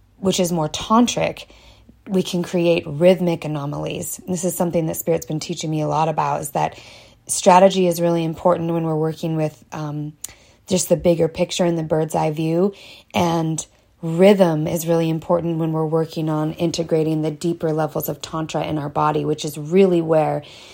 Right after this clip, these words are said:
these negative core beliefs get transmuted out. So ultimately, we are, we are,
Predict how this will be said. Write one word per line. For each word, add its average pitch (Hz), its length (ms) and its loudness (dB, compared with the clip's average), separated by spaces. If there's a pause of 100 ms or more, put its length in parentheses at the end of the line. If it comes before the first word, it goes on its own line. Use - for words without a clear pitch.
(140)
these 180 340 4 (120)
negative 175 640 6
core 175 320 6
beliefs 165 540 -2
get - 300 -4 (360)
transmuted 156 800 -4
out. - 420 -6 (540)
So - 280 2
ultimately, 180 720 4
we 170 200 0
are, 151 360 -2 (840)
we 185 160 4
are, 160 320 4